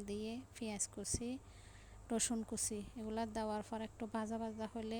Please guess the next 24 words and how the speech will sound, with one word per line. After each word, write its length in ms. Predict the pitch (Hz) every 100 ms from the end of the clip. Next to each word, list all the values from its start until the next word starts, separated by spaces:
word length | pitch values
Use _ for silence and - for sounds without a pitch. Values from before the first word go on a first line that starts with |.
| 247
সামান্য 420 | - 247 226 226 220
হলুদ 320 | 220 226 220 214
গুঁড়া 240 | 220 226
আর 80 | 220
মরিচের 440 | 208 202 202 214 202
গুঁড়া 180 | 196
দিয়ে 200 | 196 202 208 208
ভালো 200 | 220 220
করে 240 | 233 220 226
কষিয়ে 440 | 220 - 226 226 262 - - - - - - -
কাঁচামরিচ 560 | 226 233 214 208 208 -
ফাড়ি 240 | 220 214 226
আর 140 | 214 -
টমেটো 400 | 226 214 214 233
দিয়ে 200 | 226 226
আর 80 | 214
একটু 200 | - 240 -
কষানোর 500 | 220 - 233 226 226
পর 180 | 240 233 269 - - - - - -
চিংড়ি 440 | - 233 214 214
আর 140 | 226 214
কচুরলতি 580 | 220 208 220 208 202 214
দিয়ে 200 | 208 233
ছোট 240 | - 247